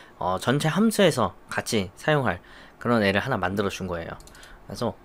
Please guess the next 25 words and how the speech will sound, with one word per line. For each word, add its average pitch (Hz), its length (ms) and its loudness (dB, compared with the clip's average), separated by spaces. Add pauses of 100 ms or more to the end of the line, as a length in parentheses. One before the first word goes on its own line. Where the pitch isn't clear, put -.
(160)
오픈드라고 104 1040 2
이제 95 100 -2
하나 101 160 -2
세팅을 135 400 -4
해주고, 101 340 -4 (800)
그리고 127 240 0
하나는 190 480 6
이제 143 140 8
오픈됐으면은 165 1300 4
오픈된 151 420 6
파일의 208 300 8
경로가 156 380 4
좀 123 120 -4
필요하잖아요. 127 600 0
그래서, 104 300 -6 (440)
예, 98 80 -6 (100)
파일 165 320 0
파스라고 101 560 2
해서, 180 480 2 (380)
어, 82 420 -10 (100)
요거는 113 540 2 (280)
처음에는 156 360 0
좀 95 120 -4
비워놓도록 120 600 2
하겠습니다. 92 520 -6